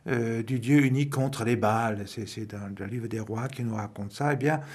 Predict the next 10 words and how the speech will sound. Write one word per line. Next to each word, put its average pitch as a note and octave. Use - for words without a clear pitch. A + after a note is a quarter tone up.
euh, A#2+
Élie D#3+
un D3
jour D3
a, F3
euh, A2+
rendu D#3+
le A#2+
fils -
unique D#3